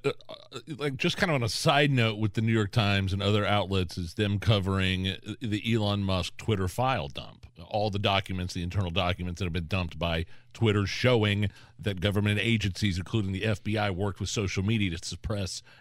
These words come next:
and censor private citizens. I didn't even mention it, barely a mention of that kind of thing. Th-, so, so not only, you're right, they got all that stuff wrong that you mentioned, but they, they, it, it,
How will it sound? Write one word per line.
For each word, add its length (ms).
and 160
censor 400
private 440
citizens. 600
I 40
didn't 140
even 100
mention 320
it, 100
barely 300
a 60
mention 680
of 160
that 160
kind 200
of 100
thing. 260
Th-, 180
so, 260
so 140
not 180
only, 320
you're 160
right, 200
they 80
got 160
all 140
that 120
stuff 260
wrong 240
that 140
you 60
mentioned, 340
but 140
they, 160
they, 240
it, 240
it, 120